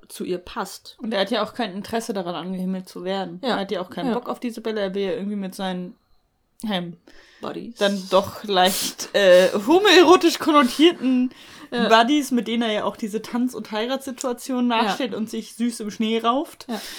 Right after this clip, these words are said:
Speaker 1: Und auch
Speaker 2: Äh,
Speaker 1: da zitiert er sie dann ja sogar
Speaker 2: genau.
Speaker 1: schon. Also da, ja. Also genau, also er hat auch gar nicht so das Interesse und da wird wirklich gezeigt, gezeigt, okay, es ist eine Liebeshochzeit.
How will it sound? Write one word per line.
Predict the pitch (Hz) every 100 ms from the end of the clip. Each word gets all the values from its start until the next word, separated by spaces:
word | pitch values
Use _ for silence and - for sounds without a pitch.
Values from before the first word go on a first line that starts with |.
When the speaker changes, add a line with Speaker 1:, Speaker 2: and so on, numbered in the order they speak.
| - 233
Speaker 1:
Und | 233
auch | 220
Speaker 2:
Äh, |
Speaker 1:
da | 220 190
zitiert | 226 277 - 302
er | -
sie | 262 415
dann | 370 180
ja | 165
sogar | 170 175 -
Speaker 2:
genau. | 302 214
Speaker 1:
schon. | 202 220 _ _
Also | - 202
da, | 202 202 233 269 330 -
ja. | 285 - - _ _ _ _ -
Also | 214
genau, | 226 277 247
also | 202 208
er | 208
hat | 233
auch | 247
gar | 240 226
nicht | 226
so |
das | 220 226
Interesse | 214 - 214 - 285
und | 262 240 - - _ _
da | 202 226
wird | 302 269
wirklich | 269 294
gezeigt, | 269 - 233 220 262 - -
gezeigt, | 220 226 220 214 247 -
okay, | 226 240
es | 240
ist | - 220 220
eine | 208 196 208 -
Liebeshochzeit. | 196 403 269 165 - - _ _ _ _ _ - 196 - - 131 - -